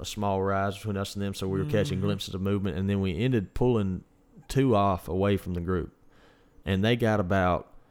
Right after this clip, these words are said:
Speaker 1: mm, fifty-five yards,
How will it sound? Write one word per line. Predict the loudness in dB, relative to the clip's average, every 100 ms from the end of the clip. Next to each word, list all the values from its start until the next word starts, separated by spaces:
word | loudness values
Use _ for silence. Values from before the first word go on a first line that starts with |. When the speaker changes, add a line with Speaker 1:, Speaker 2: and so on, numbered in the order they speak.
| _ _ _ _ _ _ _ -20 -16 -10
Speaker 1:
mm, | -6 -4 -2 0 0 -2 -4 -10 -20 -20 -20 -20 -16 -2
fifty-five | 0 0 -6 -4 -2 0
yards, | 2 2 2 -2